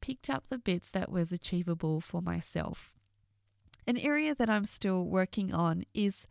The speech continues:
thinking out loud on the spot. Although I'm the one interviewing the other person, I still feel really nervous once I hit the record button.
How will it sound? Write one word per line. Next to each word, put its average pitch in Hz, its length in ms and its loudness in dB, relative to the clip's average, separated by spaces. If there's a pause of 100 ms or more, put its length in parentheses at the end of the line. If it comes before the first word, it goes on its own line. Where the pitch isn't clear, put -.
thinking 311 500 0
out 190 260 6
loud 185 460 4
on 185 200 6
the 165 100 0
spot. - 580 -2 (640)
Although 302 460 8 (140)
I'm 285 240 4
the 339 80 4
one 226 260 6
interviewing 202 800 4
the 180 160 4
other 175 140 2
person, 185 800 0 (540)
I - 60 4
still 233 800 2
feel 220 560 4
really 185 400 4
nervous 170 640 0
once 196 180 0
I 214 100 2
hit 196 200 0
the 180 120 -2
record 170 540 -2
button. 165 360 -4